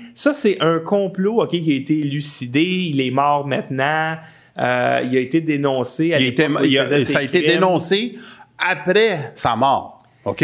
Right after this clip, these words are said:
Speaker 1: Oui, oh, mais un instant. Johnny Rotten, le chanteur des Sex Pistols, avait dit à la B B C, d'ailleurs, c'est pour ça qu'il n'a plus jamais repassé à la B B C par la suite, que Johnny Savile, c'était un pédophile
Speaker 2: Jimmy.
Speaker 1: qui abusait, Jimmy, il, il, il abusait des enfants, et cetera, et cetera. Puis lui,
Speaker 2: Tout à fait.
Speaker 1: c'était su, là, je veux dire, si lui,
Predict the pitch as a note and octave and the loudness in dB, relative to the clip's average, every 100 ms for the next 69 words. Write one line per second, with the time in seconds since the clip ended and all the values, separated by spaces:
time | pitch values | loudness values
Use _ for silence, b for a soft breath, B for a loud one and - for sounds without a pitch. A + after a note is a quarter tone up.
0 | E3+ E3+ E3+ D3+ D3 B2 A#2+ A2+ F#3+ F3 | 4 4 4 2 2 2 0 0 0 0
1 | - B B - A#2 D3+ D3 C#3 C#3+ D#3+ | -2 B B -14 -2 2 2 2 -2 -2
2 | D#3 C#3 C3 B2 - C#3+ F#3 C3+ D3+ B2+ | -4 0 0 0 -2 -2 0 0 0 0
3 | B2+ C#3+ C3+ A#2+ C3+ - - A#2 - B2+ | 2 0 0 -2 -4 -4 -4 -4 -2 0
4 | C3 D3 C#3 D3+ C3+ B2 C#3+ C3+ G#2+ B2+ | 0 0 -2 0 -2 0 -2 -2 -2 -4
5 | C#3 B2+ B2+ A#2+ - C#3+ C#3 B2 C3 C#3 | -4 -6 -6 -4 -4 -4 -2 0 0 -2
6 | - - D3 C3 - C3 B2+ C3 C3+ B2+ | -8 -6 -4 -4 -4 -4 -4 -4 -4 -2
7 | C#3 B2+ B2 B2 A#2+ C#3 C3+ B2 A2+ - | -2 -4 -6 -8 -6 -4 -2 -2 -2 -2
8 | D3+ - C3+ C#3+ B B B B2+ C#3 B2 | -4 -2 -2 -2 B B B 0 2 2
9 | C3+ C#3+ C#3 B2 B2+ D#3+ D#3+ E3 E3+ E3+ | 0 0 0 2 -2 -2 -2 -4 -2 -2
10 | G3 F3+ D3+ D3 D#3 D#3 D#3+ A#3 G#3+ D#3+ | -2 -2 -2 -2 -2 0 2 2 0 -2
11 | C3 B2+ - - - - B2+ C3+ C#3+ D#3+ | -6 -6 -12 -12 -18 -12 -6 -4 -4 -6
12 | B B B C#3+ C#3+ A2+ C#3+ C3+ A#2+ C3 | B B B -4 -4 -2 -2 -2 -4 0
13 | C#3+ D3+ D3 B2+ C#3 C3+ B2+ B2+ B2 C#3+ | 0 0 -2 0 0 0 0 -2 -2 -4
14 | C#3 B2+ C3+ C3+ C3+ F3 - B2+ C3+ G2 | -2 -2 -2 -2 0 0 -2 -2 0 0
15 | C3+ C#3+ C3+ - C4 G3+ C3 B2+ C3 C#3 | 0 0 0 -2 0 0 0 0 -4 -4
16 | A#2+ - F3 D#3+ A3 A#3+ | -4 -2 -2 0 0 -2